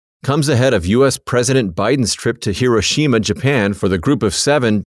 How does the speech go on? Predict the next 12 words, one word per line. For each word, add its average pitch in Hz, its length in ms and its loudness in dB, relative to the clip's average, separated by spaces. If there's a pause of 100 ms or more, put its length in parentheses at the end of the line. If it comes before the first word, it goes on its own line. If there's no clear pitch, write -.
or 104 200 0
G 95 280 0
seven, 120 420 0
summit 104 360 0
of 90 180 -4
major 107 400 0
industrialized 92 800 0
nations. 98 580 -4 (480)
Prior 208 320 2
to 131 160 0
his 113 220 0
conviction, 104 560 -2